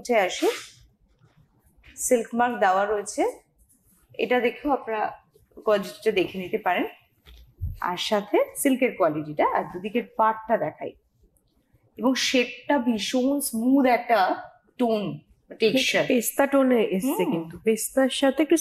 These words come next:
Speaker 2: সিলভার, তার সাথে ম্যাজেন্টা দিয়ে কাজ করা।
Speaker 1: ভিতরে পেজটি আর একটু লিফ, একটা মোটিভ, বেশ ছেড়ে ছেড়ে বুটা। বারো হাজার পাঁচশো পঞ্চাশ, নাম্বার সেভেন, সাত নম্বর শাড়ি, টুয়েলভ থাউজেন্ড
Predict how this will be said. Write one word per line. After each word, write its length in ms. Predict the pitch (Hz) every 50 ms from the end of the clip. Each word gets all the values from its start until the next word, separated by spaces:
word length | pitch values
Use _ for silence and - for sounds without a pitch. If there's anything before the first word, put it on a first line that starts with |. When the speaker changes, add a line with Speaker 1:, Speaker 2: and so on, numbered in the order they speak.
| -
Speaker 2:
সিলভার, 500 | - 247 226 220 220 208 208 254 277 320 311 - 247
তার 140 | 220 202 -
সাথে 180 | - 226 - 240 226
ম্যাজেন্টা 420 | 214 202 196 185 214 220 220 220 220 220
দিয়ে 140 | 254 277 277 - 180
কাজ 140 | 165 - - - -
করা। 180 | 156 151 160 165 _ _ _ _ _ _ _ _ _ _ _ _ _ _ _ _ -
Speaker 1:
ভিতরে 220 | 214 190 220 226 220 -
পেজটি 340 | 226 220 196 - - - 240 240 233
আর 60 | 220 -
একটু 160 | 254 240 214 214
লিফ, 140 | 214 214 - - - - - _ _ - - - 139 -
একটা 200 | - - 190 185 - - - 202
মোটিভ, 280 | 202 202 202 277 349 427 415 - - - - _ - - - - _ _
বেশ 120 | - 202 196 -
ছেড়ে 180 | - 220 202 202 202
ছেড়ে 140 | - 214 214 196 180
বুটা। 260 | 185 175 156 214 247 403 494 - - - - - - - - - - 208
বারো 160 | 196 190 190 190 214
হাজার 200 | 220 202 208 208 202 196
পাঁচশো 300 | 180 170 175 - - 220 190 -
পঞ্চাশ, 420 | 196 190 190 196 196 - 294 403 427 - - -
নাম্বার 240 | 175 165 165 165 160 160 -
সেভেন, 280 | - 196 185 175 226 294 466 554 - _ _ _ _ _ _ - - _ - -
সাত 200 | - 226 214 214 - - - 233
নম্বর 320 | 226 226 233 233 240 254 247 -
শাড়ি, 240 | - 208 190 208 320 440 - - - - _ _ _ _ _ _ _ -
টুয়েলভ 240 | - 254 247 254 240 247 - 247
থাউজেন্ড 420 | 226 196 190 185 190 247 370 466